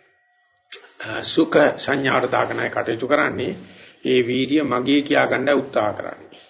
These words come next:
නමුත් මේ සම්මා වායාම කියන තැනට යනකොට අඩු ගන්න මේ වීර්ය චෛතසිකයා පවා නිත්‍ය නැති බව,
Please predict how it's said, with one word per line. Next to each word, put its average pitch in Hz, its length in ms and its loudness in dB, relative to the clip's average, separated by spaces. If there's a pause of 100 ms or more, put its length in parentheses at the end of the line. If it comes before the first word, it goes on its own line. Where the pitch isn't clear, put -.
(120)
නමුත් 139 340 -4
මේ 120 220 -2 (380)
සම්මා 165 560 0
වායාම 139 440 6
කියන 123 240 -2
තැනට 117 260 -4
යනකොට 131 480 -2 (800)
අඩු 123 280 -2
ගන්න 147 380 0
මේ 139 240 2
වීර්ය 147 520 2
චෛතසිකයා 160 840 2
පවා 120 520 4 (1500)
නිත්‍ය 143 360 2
නැති 92 220 -4
බව, - 160 -8